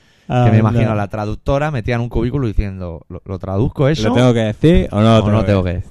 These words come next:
Speaker 1: decir?". Pues sí, lo ha dicho y se ha quedado tan pancho.
Speaker 2: Bueno, bueno, <laughs> a ver, por lo menos el
Speaker 1: Cierto.
Speaker 2: tío, por lo menos el tío sabía que lo estaba haciendo.
Speaker 1: ¿Sabes lo que
Speaker 2: Que ya
Speaker 1: pasa?
Speaker 2: es un,
Speaker 1: Que ahora
Speaker 2: ya
Speaker 1: dice
Speaker 2: es
Speaker 1: la
Speaker 2: bueno.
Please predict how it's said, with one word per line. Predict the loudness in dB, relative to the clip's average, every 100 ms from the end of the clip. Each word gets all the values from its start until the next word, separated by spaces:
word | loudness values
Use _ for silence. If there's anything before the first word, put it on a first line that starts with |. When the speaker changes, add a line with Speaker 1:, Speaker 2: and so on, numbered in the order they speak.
| -16
Speaker 1:
decir?". | -20 _ _ _ _ _ _ _ _ _ _ _ _ _
Pues | -6 -4
sí, | -6
lo | -8 -12
ha |
dicho | -12 -4
y | 0
se |
ha | 0
quedado | -2 -6
tan | -8
pancho. | -14 -20 -20 -20 -20 -12
Speaker 2:
Bueno, | -6 -2
bueno, | 0 0 0 -2
<laughs> | -4 -6
a | -2
ver, | 0 0 0
por | 0
lo | 0
menos | 0 0 4
el |
Speaker 1:
Cierto. | 4 2 2
Speaker 2:
tío, | 4 4 2 0 -8 0
por | 4
lo | 4
menos | 4 2
el | 2
tío | 4 4
sabía | 2 0 0 -2
que | -6
lo | -10
estaba | -8 -8
haciendo. | -8 -8 -10 -8
Speaker 1:
¿Sabes | 0 2
lo | 2
que | 2
Speaker 2:
Que | 2 4
ya |
Speaker 1:
pasa? |
Speaker 2:
es | 4
un, | 4
Speaker 1:
Que |
ahora | 4 6
Speaker 2:
ya | 6
Speaker 1:
dice | 6
Speaker 2:
es |
Speaker 1:
la | 6
Speaker 2:
bueno. | 4